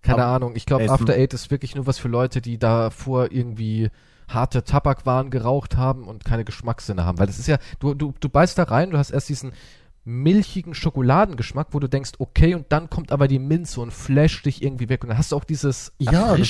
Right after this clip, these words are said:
Speaker 1: Erfrischungsgefühl im Mund, wo du dir denkst, what, was, das ist so irrsinnig. Und ich meine, das soll man ja angeblich zu, zu Kaffee oder Tee, so, das ist ja so ein, so ein, so ein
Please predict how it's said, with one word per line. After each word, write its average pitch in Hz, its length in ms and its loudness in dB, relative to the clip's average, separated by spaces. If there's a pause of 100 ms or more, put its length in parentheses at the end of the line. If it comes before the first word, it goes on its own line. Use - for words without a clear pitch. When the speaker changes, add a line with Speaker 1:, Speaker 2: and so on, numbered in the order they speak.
(100)
Speaker 1:
Erfrischungsgefühl 135 560 -2
im 107 160 -6
Mund, 123 260 -6
wo 135 60 -2
du 127 100 0
dir 127 60 2
denkst, 127 240 -2 (300)
what, 143 300 4
was, - 160 0 (340)
das - 140 -4
ist - 100 -6
so 175 200 0 (240)
irrsinnig. 170 580 0
Und 160 140 -8
ich 147 100 -4
meine, 170 160 2
das 156 120 -2
soll 185 120 4
man 180 160 0
ja 160 80 4
angeblich 156 500 -4
zu, 151 360 0 (380)
zu 139 180 -4 (100)
Kaffee 175 320 4
oder 143 200 2
Tee, 170 360 2
so, 104 220 -2
das 107 100 -4
ist - 40 -14
ja 135 100 2
so 127 100 -2
ein, 120 80 -6
so 120 140 -4
ein, 120 80 -14 (280)
so 123 220 -2
ein 117 300 -12